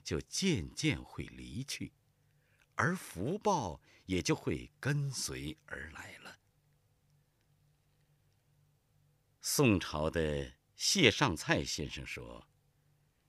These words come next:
：“天的道理必定会加祸于犯了邪淫的人，而不会加祸于已经忏悔改过的人。”这是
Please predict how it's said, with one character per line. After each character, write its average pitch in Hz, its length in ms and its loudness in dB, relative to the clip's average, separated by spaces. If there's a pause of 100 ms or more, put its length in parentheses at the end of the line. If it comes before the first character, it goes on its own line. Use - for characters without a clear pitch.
(220)
：“天 143 500 8
的 - 120 2
道 76 320 0
理 60 280 -14 (440)
必 214 160 4
定 117 200 4
会 76 420 -2
加 160 300 6
祸 117 240 0
于 127 380 -6 (200)
犯 107 240 4
了 69 180 -4
邪 92 440 -2
淫 92 340 -2
的 - 120 -6
人， 123 300 -16 (800)
而 147 260 10
不 147 340 -2
会 123 260 6
加 101 240 8
祸 92 220 2
于 71 420 -2 (240)
已 92 260 0
经 175 280 4
忏 147 500 2
悔 73 420 -8 (140)
改 - 440 -6
过 165 220 0
的 67 140 -10
人。” - 340 -16 (1300)
这 73 400 2 (880)
是 - 320 4